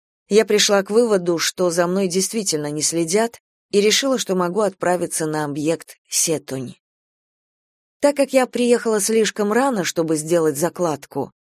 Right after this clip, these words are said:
я пошла по тротуару вдоль реки в противоположную сторону от железнодорожного моста, где находилось нужное мне место.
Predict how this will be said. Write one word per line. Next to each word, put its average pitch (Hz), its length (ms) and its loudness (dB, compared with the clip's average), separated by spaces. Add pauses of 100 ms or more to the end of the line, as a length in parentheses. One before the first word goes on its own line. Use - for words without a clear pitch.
я 254 160 2
пошла 262 300 0
по 247 120 -2
тротуару 214 560 0
вдоль 190 320 2
реки 190 300 -2
в - 80 -12
противоположную 214 920 0
сторону 190 480 -2
от 151 120 -4
железнодорожного 160 960 0
моста, 160 460 -2
где 165 200 -2
находилось 160 680 -2
нужное 160 440 -4
мне 156 220 -4
место. 139 560 -6